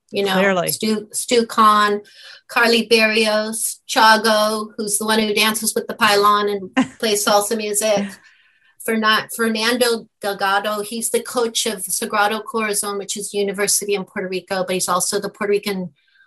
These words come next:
Speaker 1: uh, he's head of Puerto Rican, all of Puerto Rican swimming. So he went to the Olympics with those athletes. And yeah. Oh,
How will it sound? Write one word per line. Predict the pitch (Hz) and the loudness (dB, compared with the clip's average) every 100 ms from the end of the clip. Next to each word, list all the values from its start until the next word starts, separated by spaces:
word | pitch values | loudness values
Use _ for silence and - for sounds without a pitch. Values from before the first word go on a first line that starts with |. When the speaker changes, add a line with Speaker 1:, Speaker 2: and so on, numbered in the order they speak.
| _ _ | _ _
Speaker 1:
uh, | - | -8
he's | 196 202 | -2 -2
head | 208 226 | 0 0
of | 202 202 - | 0 -2 -4
Puerto | - 208 | 0 2
Rican, | 196 202 - - | 2 -2 -4 0
all | 196 202 | 2 2
of | 202 | -2
Puerto | - 196 | -6 -6
Rican | 196 185 | -6 -6
swimming. | - 202 190 180 | -6 -4 -4 -4
So | 180 175 175 | -4 -6 -6
he | 190 | -6
went | 180 170 | -6 -6
to | - | -4
the | 180 | -2
Olympics | 170 170 180 - | -2 -4 -6 -8
with | 175 170 | -10 -10
those | 185 180 - | -8 -8 -8
athletes. | - 180 - 185 - - - - _ _ - - _ _ _ _ _ _ | -10 -12 -10 -10 -10 -8 -8 -8 _ _ -20 -20 _ _ _ _ _ _
And | 208 196 190 180 180 - - _ _ _ _ _ _ _ _ - | 0 0 0 -4 -6 -12 -20 _ _ _ _ _ _ _ _ -6
yeah. | 302 208 180 - | -2 -2 -4 2
Oh, | 262 | 6